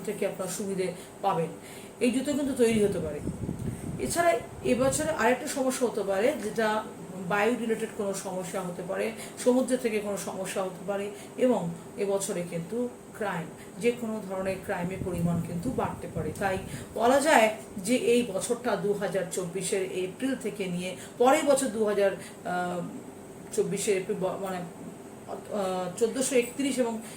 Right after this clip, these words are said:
হিন্দি বর্ষ যদি আমরা ধরি বিক্রম সম্বত দু হাজার একাশি, এই সময়টা কিন্তু আপনাদের সকলকে সাবধান থাকতে হবে। অবশ্যই শুভ নববর্ষ, সকলকে তার সাথে সাথে কিন্তু সাবধানতার, আহ,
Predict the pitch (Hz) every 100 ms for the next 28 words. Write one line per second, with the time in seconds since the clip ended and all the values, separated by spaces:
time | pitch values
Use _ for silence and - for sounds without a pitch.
0 | - 247 285 254 196 185 175 220 214 220
1 | 208 196 202 196 - - 202 185 254 220
2 | 190 226 - 220 - 202 196 196 185 202
3 | 208 196 196 196 196 - 220 - 180 170
4 | - - - 254 302 254 214 202 185 185
5 | 185 175 170 262 - 175 - 175 - 240
6 | - 190 - 240 285 254 - 190 170 175
7 | 170 - 202 214 185 170 - 180 180 226
8 | 294 285 - - 196 208 208 220 208 -
9 | 170 165 160 165 175 170 214 - - -
10 | 214 190 202 214 - 175 - 175 190 185
11 | 190 202 170 170 170 233 - - - -
12 | 170 - 214 214 220 247 247 - - -
13 | -